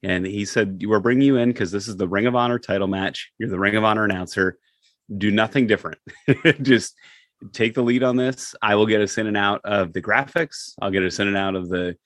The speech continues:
the introductions, but be you. And we're, we're paying you to be you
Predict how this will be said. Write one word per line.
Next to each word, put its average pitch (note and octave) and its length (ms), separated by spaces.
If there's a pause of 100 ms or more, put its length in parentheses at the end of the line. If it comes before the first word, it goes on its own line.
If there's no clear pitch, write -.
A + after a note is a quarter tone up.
(400)
the G2 100
introductions, C3+ 640
but F#2 200
be A#2 80
you. G#2 480 (220)
And F#2+ 400 (500)
we're, G#2 180 (180)
we're A2+ 120
paying D3 360
you B2+ 240
to A2+ 140
be G2+ 140
you G2 640